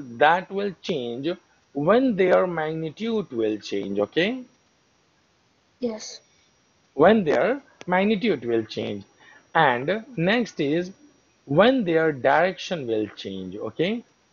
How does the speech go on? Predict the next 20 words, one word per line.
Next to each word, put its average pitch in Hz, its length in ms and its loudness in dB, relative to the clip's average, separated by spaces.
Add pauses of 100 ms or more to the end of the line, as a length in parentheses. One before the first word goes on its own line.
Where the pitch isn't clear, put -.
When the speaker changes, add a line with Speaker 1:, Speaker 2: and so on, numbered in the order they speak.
Speaker 1:
Then 190 380 2
vector 147 340 0
quantity 139 600 -2
that 113 260 2
will 160 140 -2
change 123 380 -2
also. 95 560 -4 (440)
And 160 220 2 (360)
next 185 480 0
is 160 300 -2 (300)
when 160 520 2
both 175 460 0
will 98 200 -6
change, 95 460 -12
that 107 220 -4
is 120 140 -4
magnitude 104 840 -2 (540)
and 139 400 -2
direction, 92 760 -2
okay? 170 440 -2